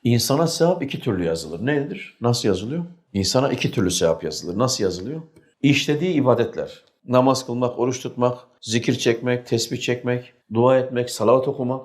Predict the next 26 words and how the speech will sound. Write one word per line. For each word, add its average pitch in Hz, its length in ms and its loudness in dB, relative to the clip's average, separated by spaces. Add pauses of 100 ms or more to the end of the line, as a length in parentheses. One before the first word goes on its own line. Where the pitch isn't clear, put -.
(220)
Bunlar. 151 440 2 (180)
İkincisi, 135 580 -2 (340)
menfi 131 340 4
ibadet 147 380 0
dediği 123 260 0
ne? 196 280 -2 (180)
Günahları 101 560 0
terk. - 420 -18
Ha, 82 280 -8
burada 98 320 -8
asıl - 240 -6
sevap 131 400 -8
günahları 101 460 -4
terkten - 360 -10
yazılıyor. - 480 -14 (120)
Güzel 135 360 2
bir 113 60 -4
niyet 123 380 -4
diye 98 160 -8
kastettiği 104 600 -8
olur. 87 200 -8
Ne 127 140 0
demek? 151 260 -2 (340)
İşlenen 147 500 2
sevaplar 123 720 0 (200)
yazılıyor. 110 500 2